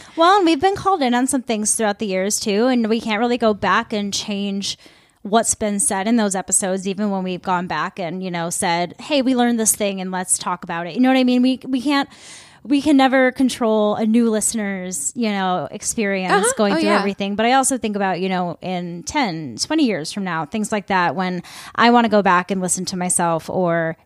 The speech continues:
Speaker 1: if, uh, you know, my future kid does, or any, you know, I'm just like, "There's gotta be something I'm saying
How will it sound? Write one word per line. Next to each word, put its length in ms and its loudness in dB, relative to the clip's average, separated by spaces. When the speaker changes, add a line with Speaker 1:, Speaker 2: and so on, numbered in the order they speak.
Speaker 1:
if, 680 -2
uh, 500 -2
you 160 -4
know, 340 -4
my 80 -4
future 260 -8
kid 300 0
does, 280 2
or 60 -4
any, 260 0
you 120 4
know, 120 4
I'm 200 2
just 180 0
like, 160 -2
"There's 220 -2
gotta 320 -2
be 420 -4
something 480 2
I'm 120 4
saying 680 -2